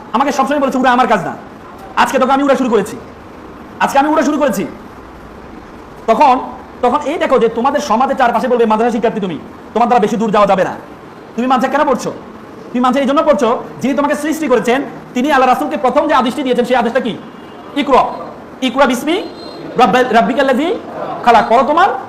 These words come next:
প্রভুর নামে। পড়ো তোমার প্রভুর নামে, তার মানে তোমাকে প্রথমে কোরআনিক নলেজ অ্যাকোয়ার করতে হবে। You have to acquire the Quranic knowledge at first। কারণ প্রথম জীবনের যে অ্যাকোয়ারিং নলেজ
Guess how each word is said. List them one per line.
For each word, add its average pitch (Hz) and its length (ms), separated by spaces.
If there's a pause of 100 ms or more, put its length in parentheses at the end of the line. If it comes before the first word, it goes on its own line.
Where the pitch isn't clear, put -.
(580)
প্রভুর 311 320
নামে। 226 240 (1700)
পড়ো 233 140
তোমার 294 200
প্রভুর 285 200
নামে, 294 180
তার 294 160
মানে 277 140
তোমাকে 285 340
প্রথমে 285 260
কোরআনিক 285 360
নলেজ 285 180
অ্যাকোয়ার 247 260
করতে 220 180
হবে। 185 160
You 226 100
have 254 120
to 285 60
acquire 262 220
the 233 100
Quranic 294 220
knowledge 302 280 (440)
at 214 160
first। 302 280 (840)
কারণ 214 80
প্রথম 247 320
জীবনের 302 300
যে 277 60
অ্যাকোয়ারিং 277 340
নলেজ 254 460